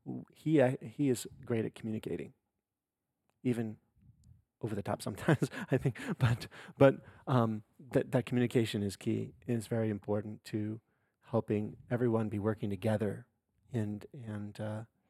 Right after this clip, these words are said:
building a teamwork in the staff so that, that every member of the staff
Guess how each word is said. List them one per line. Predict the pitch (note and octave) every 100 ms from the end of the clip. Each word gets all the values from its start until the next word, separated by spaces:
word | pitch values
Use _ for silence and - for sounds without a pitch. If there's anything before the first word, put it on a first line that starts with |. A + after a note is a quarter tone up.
| _ _ _ _
building | C3 B2+ A2
a |
teamwork | - - A#2 G#2+ G2+ G2+ - _ _ _
in | C#3 B2
the | G#2
staff | - A#2 G2 G2 -
so | B2+ A2+
that, | G2 G2 -
that | G#2+
every | - A2
member | A2+ G#2+ G2
of |
the | G2
staff | G2 - G2